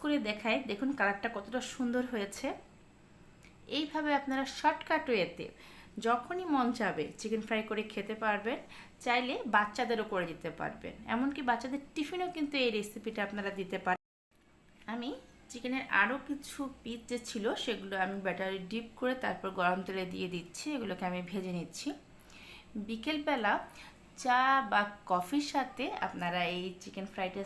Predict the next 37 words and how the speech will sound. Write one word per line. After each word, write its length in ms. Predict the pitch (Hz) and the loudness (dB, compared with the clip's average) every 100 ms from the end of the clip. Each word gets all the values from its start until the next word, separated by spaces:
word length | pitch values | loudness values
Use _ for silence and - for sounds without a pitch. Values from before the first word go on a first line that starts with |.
| - | -2
সার্ভ 200 | 214 220 - | 0 0 -2
করতে 240 | 233 233 233 220 | -6 -4 -2 2
পারেন, 220 | 226 294 302 196 | 2 2 -2 -4
অথবা 200 | 185 196 202 | -4 -4 2
টমেটো 320 | 220 226 285 285 - | 2 2 -2 -2 0
সস 200 | 214 208 214 | 0 0 -4
দিয়েও 140 | 262 269 | -2 0
কিন্তু 140 | 262 277 | 0 0
পরিবেশন 360 | 226 175 180 170 | -2 -2 -4 -6
করতে 240 | 160 - 156 - | -8 -8 -8 -6
পারেন। 220 | - - - - - - - - - - | -8 -8 -12 -18 -18 -18 -16 -16 -4 0
আর 120 | 180 185 - | 4 2 0
ফ্রাইড 320 | - 226 262 254 | 2 6 6 4
রাইসের 300 | 285 294 311 294 | 4 4 0 -2
সাথে 160 | 285 269 | -2 -2
তো 40 | 254 | -4
এটা 120 | 254 - | -4 -4
খেতে 220 | 226 233 202 | -4 -2 -2
ভীষণ 300 | 196 226 240 220 | -2 0 0 2
ভালো 140 | 220 220 | 2 4
লাগে। 220 | 196 202 285 - - - - - - - - - - - - - - - - - - - - - - - - - - | 2 0 -4 -6 -18 -20 -20 -20 -20 -20 -20 -20 -20 -20 -20 -20 -20 -20 -20 -20 -20 -20 -20 -20 -20 -20 -20 -16 -2
সবসময় 400 | 254 254 277 269 | -2 0 -2 -2
কিন্তু 180 | 262 247 254 220 | -4 -2 0 0
একই 160 | 240 240 | 0 0
ধরনের 240 | 240 240 - | 0 0 -6
চিকেন 260 | 220 233 226 - | -6 -2 -2 0
ফ্রাই 160 | 220 214 | 0 0
কিন্তু 140 | 220 226 | -4 -4
খেতে 180 | 214 202 180 | -4 -4 -2
ভালো 180 | 185 202 208 | 0 2 2
লাগে 200 | 185 185 208 | 2 0 -2
না। 60 | 269 - | -2 0
এই 80 | 196 196 | -2 -2
ভিন্ন 200 | - 247 277 | 0 2 2
ধরনের 240 | 269 269 269 | 2 2 2
চিকেন 220 | - - 269 | -2 -2 -2
ফ্রাইটা 320 | - 233 226 | 0 -2 2